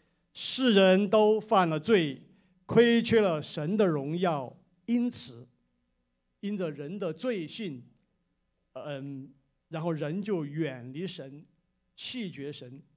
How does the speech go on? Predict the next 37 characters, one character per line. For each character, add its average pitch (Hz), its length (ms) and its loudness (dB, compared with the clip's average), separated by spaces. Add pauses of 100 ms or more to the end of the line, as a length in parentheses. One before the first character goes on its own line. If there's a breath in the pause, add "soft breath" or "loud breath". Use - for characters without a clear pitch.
(280)
甚 196 240 -2
至 151 120 -10
是 131 160 -18 (120)
与 151 180 -14
神 147 380 -16 (100)
彻 180 220 -10
底 139 100 -20
的 117 120 -20
隔 135 260 -16
绝。 117 220 -20 (560)
这 294 100 -6
个 233 80 -2
上 202 340 -8
讲 143 160 -12
的 165 80 -12
就 175 120 -14
是 151 120 -16 (280)
我 160 80 -20
们 160 140 -16
神， 165 380 -14
我 - 80 -18
们 175 140 -12
人 160 200 -14
的 208 120 -8
光 233 300 -6
景。 - 160 -18 (520)
这 220 80 -12
个 214 60 -2
罪 294 320 -2
人 196 120 -2
的 214 120 -4
光 262 360 0
景 147 300 -12 (840)
就 226 100 -8
是 160 220 -10
什 - 140 -20
么？ 139 220 -14